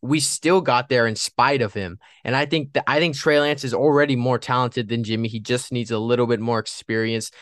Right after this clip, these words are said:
We're gonna have to work out some kinks with him. This is a big reason why I say we should have played him last year, 'cause I, I,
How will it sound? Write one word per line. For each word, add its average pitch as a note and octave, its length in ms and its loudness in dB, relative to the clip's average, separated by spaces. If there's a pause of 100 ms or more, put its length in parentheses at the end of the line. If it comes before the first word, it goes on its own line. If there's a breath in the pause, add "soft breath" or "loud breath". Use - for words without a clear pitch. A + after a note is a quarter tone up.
(200 loud breath)
We're A#2 120 -4
gonna C3 180 0
have C3 120 0
to C3 100 -4
work A#2+ 240 -2
out A#2+ 160 0
some G#2 140 -8
kinks B2 340 -8
with A2+ 160 -2
him. A2 140 -8 (280 soft breath)
This B2 200 -8
is B2 80 -6
a B2+ 60 -2
big B2 180 0
reason B2+ 320 -2
why A#2 160 2
I - 20 0
say B2 160 -4
we A#2 120 -4
should B2+ 180 -2
have A2+ 100 -4
played B2+ 180 2
him A#2 100 -2
last A2+ 320 0
year, D3+ 120 0
'cause B2+ 200 -4
I, G#2 160 -4 (100)
I, G#2 120 -4